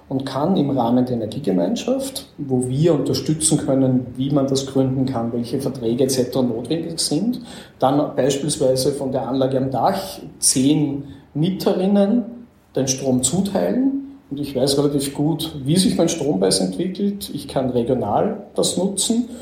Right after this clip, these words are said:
und natürlich den überschüssigen, den restlichen Strom, den ich brauche, kaufe ich ganz normal zu wie gehabt. Und diese Aufteilung, ähm, können wir genauso machen.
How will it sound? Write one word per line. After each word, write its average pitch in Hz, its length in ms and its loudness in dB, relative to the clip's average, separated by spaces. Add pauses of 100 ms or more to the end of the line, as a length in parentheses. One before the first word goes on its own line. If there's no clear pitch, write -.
(200)
und 151 100 4
natürlich 151 360 2
den 135 220 2
überschüssigen, 170 800 0
den 131 200 2
restlichen 147 480 2
Strom, 127 280 2
den 135 120 0
ich - 160 -4
brauche, 131 340 0
kaufe 139 260 -2
ich 135 60 -6
ganz 135 260 -4
normal 143 240 0
zu 139 360 -2
wie 135 100 -4
gehabt. 113 540 -4 (400)
Und 127 140 -4
diese 139 220 2
Aufteilung, 165 840 0
ähm, 143 460 2 (380)
können 139 280 0
wir 135 80 0
genauso 131 320 -2
machen. 110 260 -8